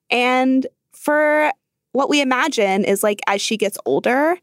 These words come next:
being less afraid and more blunt and more willing to be a true version of herself.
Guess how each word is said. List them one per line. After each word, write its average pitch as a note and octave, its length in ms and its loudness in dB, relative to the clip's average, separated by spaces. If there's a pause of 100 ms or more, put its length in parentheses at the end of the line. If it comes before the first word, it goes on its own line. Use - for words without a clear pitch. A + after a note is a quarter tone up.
(260)
being G3+ 320 2
less F#3 240 -2
afraid F3+ 840 -2
and G3 140 0
more F#3 220 0
blunt F3+ 560 -2 (200)
and G#3 120 0
more F#3 180 2
willing F3+ 480 0
to A3 120 -2
be E3+ 640 -2
a D3 100 -2
true A#3 400 -2
version F#3+ 360 -2
of F#3 120 -6
herself. - 640 -4